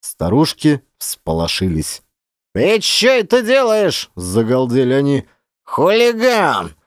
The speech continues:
Залил глазище! Савельич! Савельич!" Из-за угла выдвинулся дворник с метлой. "Савельич, это что ж он делает, а?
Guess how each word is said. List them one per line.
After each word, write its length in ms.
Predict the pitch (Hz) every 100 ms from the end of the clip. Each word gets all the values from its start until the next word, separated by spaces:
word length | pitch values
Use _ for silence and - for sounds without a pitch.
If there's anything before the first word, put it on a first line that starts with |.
| _ _
Залил 760 | 98 90 110 233 269 226 170 135
глазище! 880 | 180 220 196 202 185 - 156 110 82
Савельич! 800 | - 170 285 311 285 160 - - _ _
Савельич!" 1500 | - - 113 156 190 190 208 277 294 302 262 220 214 - - _ _ _ -
Из-за 400 | 185 220 147 160
угла 540 | 160 156 160 175 190
выдвинулся 920 | 170 160 180 180 190 190 190 185 - 185
дворник 600 | 185 202 196 143 120 104
с 100 | 120
метлой. 640 | 117 104 107 95 67 - _ _ _ _ _ _ -
"Савельич, 1120 | - 117 185 277 294 233 127 98 - - - _ -
это 340 | 151 - 285
что 380 | 277 - 277 285
ж 140 | - 285
он 260 | 277 262
делает, 420 | 247 277 185 147 214
а? 200 | 262